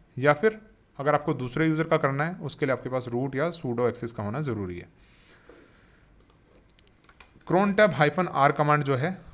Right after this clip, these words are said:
वो पूरे के पूरे cron tabs को एक ही बारी में हटा देती है।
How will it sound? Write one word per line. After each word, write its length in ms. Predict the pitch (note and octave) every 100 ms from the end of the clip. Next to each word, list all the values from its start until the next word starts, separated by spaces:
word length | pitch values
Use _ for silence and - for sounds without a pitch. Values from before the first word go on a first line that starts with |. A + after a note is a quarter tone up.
| -
वो 100 | D3 D#3+ -
पूरे 240 | F3 G3 A3
के 100 | A3
पूरे 240 | E3 E3+
cron 280 | E3 D3 C#3
tabs 180 | C3 -
को 120 | F3
एक 120 | C3+
ही 60 | C3
बारी 200 | A#2 A#2
में 100 | D#3
हटा 280 | A#2+ A#2 G#2+
देती 240 | G2 -
है। 140 | G2